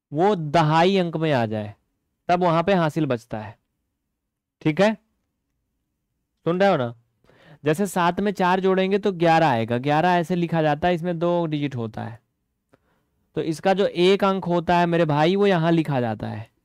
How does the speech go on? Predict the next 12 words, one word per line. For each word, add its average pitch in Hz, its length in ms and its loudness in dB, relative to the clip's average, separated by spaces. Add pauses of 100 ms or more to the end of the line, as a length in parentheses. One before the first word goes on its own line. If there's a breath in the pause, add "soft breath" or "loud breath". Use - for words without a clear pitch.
(120)
दूसर 151 260 -2
का 185 140 0
वाला 185 240 2
एक 185 240 2
अंक 175 180 -2
जो 165 160 -2
है 185 80 2
वो 202 80 2
हासिल 165 380 0
हो 143 120 0
जाता 113 320 -4
है। 110 180 -14